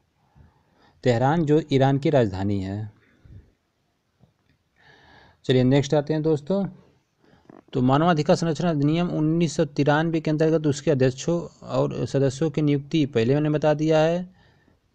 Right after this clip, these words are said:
कि जो नियुक्ति करेगा वो नियुक्ति करेगा राष्ट्रपति।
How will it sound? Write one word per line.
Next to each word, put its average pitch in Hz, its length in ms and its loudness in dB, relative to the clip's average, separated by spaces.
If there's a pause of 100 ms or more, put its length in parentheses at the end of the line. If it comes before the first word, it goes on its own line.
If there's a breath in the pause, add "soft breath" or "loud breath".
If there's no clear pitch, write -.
कि 123 340 -2
जो 123 260 2
नियुक्ति 120 420 -2
करेगा 165 600 0 (640)
वो 127 240 0
नियुक्ति 120 420 -2
करेगा 131 360 0
राष्ट्रपति। 107 640 -2